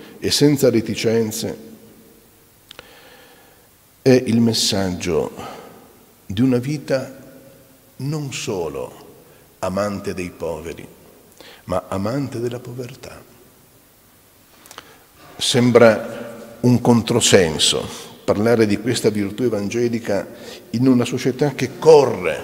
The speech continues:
al guadagno, votata all'accumulo del benessere materiale. Eppure, cari fratelli, il Vangelo,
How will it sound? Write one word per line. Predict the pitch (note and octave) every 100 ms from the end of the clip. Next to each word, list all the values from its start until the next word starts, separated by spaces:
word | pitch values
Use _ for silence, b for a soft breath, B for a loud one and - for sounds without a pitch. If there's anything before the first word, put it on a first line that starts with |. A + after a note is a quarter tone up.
| -
al | - F#2+
guadagno, | F#2 G2 F#2+ F2 D2 C#2 - - - - B B B
votata | G2+ G2+ C#3 D#3 E3 C#3 A#2 F#2 A#1+ - - - - B B B B
all'accumulo | A2+ A2+ - D#3 E3+ B2 F#2+ D2 - - - - -
del | G2+ F#2
benessere | F#2 G2+ F#2+ - F2+ F2
materiale. | E2+ - C2+ E2+ D2+ C#2+ -
Eppure, | - - - D3+ C#3 - -
cari | A#2 A2+
fratelli, | A2 - - B2 B2 G2 - - - - - - - B B B B
il | G#2 A2+
Vangelo, | A2+ G#2+ G#2+ A2+ A2 G#2+